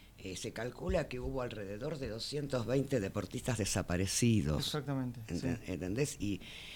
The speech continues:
Speaker 1: y aunque parezca muy loco, el, el deporte que más desaparecidos tuvo fue el rugby.
Speaker 2: Exactamente,
Speaker 1: Y
Speaker 2: sí.
Speaker 1: que tiene que,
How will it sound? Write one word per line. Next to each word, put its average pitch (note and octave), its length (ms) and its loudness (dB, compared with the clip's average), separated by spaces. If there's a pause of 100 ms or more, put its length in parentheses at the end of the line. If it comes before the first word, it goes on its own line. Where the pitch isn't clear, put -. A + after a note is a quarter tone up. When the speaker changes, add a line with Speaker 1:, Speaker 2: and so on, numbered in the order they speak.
(140)
Speaker 1:
y A2 100 -2
aunque B2 200 2
parezca C3 480 0
muy B2+ 240 2
loco, G#2 760 0
el, F2+ 840 0 (880)
el G#2+ 160 -2
deporte A#2 560 2
que G#2 120 -2
más C#3 180 2
desaparecidos A#2 880 0
tuvo D3 280 0
fue A#2 180 0
el - 40 0
rugby. D#3 460 0
Speaker 2:
Exactamente, C#3 640 -4
Speaker 1:
Y - 20 -10
Speaker 2:
sí. G#2 160 -2
Speaker 1:
que G#2 100 2
tiene A2+ 300 0
que, F2 160 -4